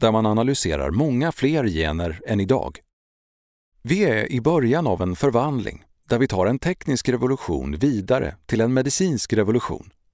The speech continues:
För cancer är det tydligt att vi håller på att ställa om till ett nytt sätt att använda tekniken med bredare genpaneler för att hjälpa patienter. Ett mål på längre sikt är att G M S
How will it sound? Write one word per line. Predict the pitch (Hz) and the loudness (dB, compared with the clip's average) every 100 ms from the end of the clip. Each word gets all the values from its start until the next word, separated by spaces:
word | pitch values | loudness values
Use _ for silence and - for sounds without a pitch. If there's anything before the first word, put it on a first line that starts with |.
| _ _ _ - - - - | _ _ _ -20 -20 -20 -2
För | 135 | 0
cancer | 131 - 190 180 - 90 | 0 0 0 0 0 0
är | 76 | 0
det | |
tydligt | - 139 90 78 123 - | 0 0 0 0 0 0
att | 82 | -4
vi | 90 | -2
håller | 87 110 | 0 0
på | - 85 | 0 -2
att | 82 | -2
ställa | - 113 120 | 0 0 0
om | 113 143 90 | -2 -2 -2
till | 101 | -4
ett | 127 | -2
nytt | 117 147 185 | 0 0 0
sätt | - 123 143 113 | -2 -2 0 -2
att | 117 | 0
använda | 120 92 92 131 143 | 0 0 0 0 -2
tekniken | 147 - 87 92 - - - | -2 -2 -4 -4 -8 -10 -8
med | - 110 | -4 0
bredare | 127 165 104 127 170 | 0 2 0 0 -2
genpaneler | 139 139 85 78 87 80 113 110 82 - - | 0 0 0 -2 -4 0 0 0 -2 -8 -2
för | 131 | 0
att | 175 | 2
hjälpa | 135 80 165 | 0 -2 -2
patienter. | 160 - 92 85 - - - _ _ _ _ _ _ _ _ - | 0 0 0 -2 -6 -10 -10 _ _ _ _ _ _ _ _ -2
Ett | 143 131 | 0 0
mål | 147 185 160 | 0 0 0
på | 156 | 2
längre | 160 202 180 156 | 2 2 0 0
sikt | - - - - _ - | -2 -8 -18 -20 _ -2
är | 92 | 0
att | 76 78 | 0 -2
G | 101 123 | -2 0
M | 127 | 2
S | 131 - - | 0 -2 -4